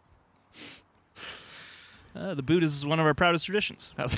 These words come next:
Speaker 2: right.
Speaker 1: Uh,
Speaker 2: I love it. More.
Speaker 1: Great. Sorry, I was just gonna say, uh, an-,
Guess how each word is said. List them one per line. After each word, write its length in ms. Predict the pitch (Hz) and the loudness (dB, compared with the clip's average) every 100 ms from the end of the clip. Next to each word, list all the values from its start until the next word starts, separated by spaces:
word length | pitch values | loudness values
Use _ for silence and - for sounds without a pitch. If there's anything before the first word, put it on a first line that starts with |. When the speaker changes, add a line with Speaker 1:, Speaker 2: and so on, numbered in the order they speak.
| - | 2
Speaker 2:
right. 160 | 196 - - | 2 2 4
Speaker 1:
Uh, 480 | 143 143 135 131 131 117 _ _ _ _ _ _ - - - - _ _ _ _ - | 8 8 8 6 2 -4 _ _ _ _ _ _ -8 -8 -8 -20 _ _ _ _ 2
Speaker 2:
I 80 | |
love 200 | 151 147 | 6 6
it. 100 | 110 - _ - | 4 -2 _ 4
More. 300 | 202 170 - | 8 8 6
Speaker 1:
Great. 240 | 247 175 - - | 6 6 4 2
Sorry, 320 | 214 170 123 | 8 10 10
I 80 | 170 | 8
was 80 | |
just 120 | 175 185 | 8 4
gonna 120 | 185 | 4
say, 420 | 196 160 143 113 | 8 10 10 6
uh, 420 | 104 107 117 131 117 | 0 -4 -6 -6 -4
an-, 180 | 151 151 | -4 -4